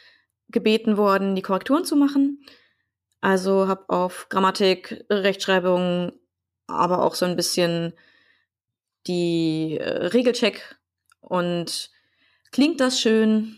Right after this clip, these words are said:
all das, äh, da habe ich mich eingebracht. Und entsprechend kenne ich mich okay aus in dem System, würde ich sagen. Und ich hab's aber auch schon einige Male gespielt, äh, bisher aber nur auf Englisch tatsächlich. Seit die deutsche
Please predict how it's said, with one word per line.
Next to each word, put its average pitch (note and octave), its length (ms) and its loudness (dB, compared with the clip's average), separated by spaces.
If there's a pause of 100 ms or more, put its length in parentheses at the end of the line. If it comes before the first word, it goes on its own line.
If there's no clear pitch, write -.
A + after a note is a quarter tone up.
(120)
all F#3 140 -2
das, F#3+ 380 -2
äh, F#3 680 -2
da G3+ 280 0
habe G3+ 180 2
ich G3 120 -2
mich G3 160 -2
eingebracht. F#3+ 600 -2 (680)
Und F#3+ 200 2
entsprechend F#3 640 -2 (920)
kenne G#3+ 180 2
ich A3 120 4
mich G#3+ 180 2
okay A#3 380 2
aus A3+ 260 2
in D4+ 100 4
dem D4 160 4
System, D4 420 2
würde C#4+ 160 -2
ich C#4+ 120 -8
sagen. C#4+ 340 -4 (680)
Und G#3+ 140 2
ich G#3 160 -2
hab's A3 180 -2
aber G#3 160 0
auch - 100 -4
schon F#3+ 140 -4
einige F#3 240 0
Male F3+ 220 0
gespielt, C4 600 0 (140)
äh, A2+ 220 -4
bisher - 360 -2
aber C4+ 160 2
nur B3+ 300 2
auf A#3 300 -4
Englisch C#4 380 0
tatsächlich. D4+ 600 -6 (520)
Seit A3+ 260 0
die B3 60 0
deutsche A#3+ 440 0